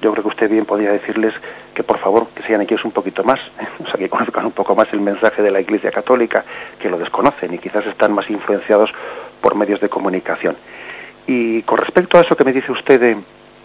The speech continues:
de, de, de su apostolado y que a veces, pues, no le resulta, eh, bueno, le resulta costoso vencerse interiormente para, hacia algunas personas que no le resultan tan atrayentes, le diría que bendito sea Dios,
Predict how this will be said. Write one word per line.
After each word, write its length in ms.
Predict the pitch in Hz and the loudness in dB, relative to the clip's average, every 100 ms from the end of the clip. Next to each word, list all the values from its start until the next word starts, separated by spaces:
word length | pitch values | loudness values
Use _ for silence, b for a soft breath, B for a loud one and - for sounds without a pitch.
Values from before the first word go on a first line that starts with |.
| - - - - - - | -20 -20 -20 -20 -14 -4
de, 360 | 107 110 101 | 2 2 2
de, 200 | - - | 0 -6
de 180 | 104 107 | -4 -2
su 120 | - | 0
apostolado 520 | 104 - - 107 135 135 | 0 -2 -2 2 4 4
y 80 | |
que 100 | - | 4
a 40 | 104 | 2
veces, 280 | 131 135 - B B | 2 2 0 B B
pues, 160 | - 104 | -4 2
no 120 | 120 | 4
le 80 | 127 | 4
resulta, 580 | 107 - 131 120 113 107 B B B B | 2 2 0 4 4 4 B B B B
eh, 560 | 90 95 95 95 95 87 | -2 0 0 0 0 -2
bueno, 240 | 95 98 143 | -2 0 0
le 60 | |
resulta 340 | 85 98 135 131 | -2 -2 2 2
costoso 540 | 87 - 151 151 117 | 0 0 2 2 0
vencerse 480 | 101 95 - 123 - | 0 -2 -2 -2 0
interiormente 640 | 107 104 95 113 143 - | -2 -2 -2 0 2 2
para, 260 | - 104 95 - | 2 2 0 -2
hacia 180 | - - | -6 -4
algunas 240 | 98 120 - | 2 2 2
personas 400 | - - 120 113 | -2 -2 0 -2
que 100 | 101 | -2
no 80 | |
le 80 | 104 | -2
resultan 380 | 104 - 107 101 | -2 -2 0 2
tan 160 | 107 104 | 2 0
atrayentes, 500 | - 104 107 - 117 B B B B - | 0 -2 -2 -4 -8 B B B B 0
le 100 | 113 | 0
diría 260 | 107 127 | 4 4
que 120 | - 110 | 6 4
bendito 400 | 95 127 139 113 | 4 0 2 0
sea 180 | 101 | 2
Dios, 240 | 98 123 | 4 4